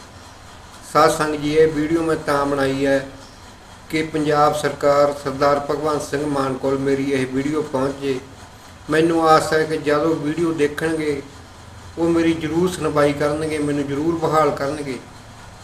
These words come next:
ਕਿਉਂਕਿ ਕੇਸ ਕਰਨ ਦੀ ਤਾਂ ਮੇਰੇ ਕੋਲੇ ਪਹੁੰਚ ਨਹੀਂ, ਪਹੁੰਚ ਤੋਂ ਬਾਹਰ ਆ ਖਰਚੇ, ਮੈਂ ਕਿੱਥੋਂ ਕਰਾਂਗਾ। ਅਗਰ ਫਿਰ ਵੀ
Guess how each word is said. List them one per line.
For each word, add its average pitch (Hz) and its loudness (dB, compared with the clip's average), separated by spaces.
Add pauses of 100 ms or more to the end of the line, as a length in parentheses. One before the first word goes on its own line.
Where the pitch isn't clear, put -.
(100)
ਕਿਉਂਕਿ 180 0
ਕੇਸ 165 0
ਕਰਨ 160 2
ਦੀ 160 -4
ਤਾਂ 160 -2
ਮੇਰੇ 156 -2
ਕੋਲੇ 160 -2
ਪਹੁੰਚ 160 0
ਨਹੀਂ, 160 -2 (880)
ਪਹੁੰਚ 165 2 (100)
ਤੋਂ 170 0
ਬਾਹਰ 156 4
ਆ 156 4
ਖਰਚੇ, 151 -2
ਮੈਂ 147 -4
ਕਿੱਥੋਂ 175 -4
ਕਰਾਂਗਾ। 131 -2 (1160)
ਅਗਰ 160 0
ਫਿਰ 160 0
ਵੀ 170 -4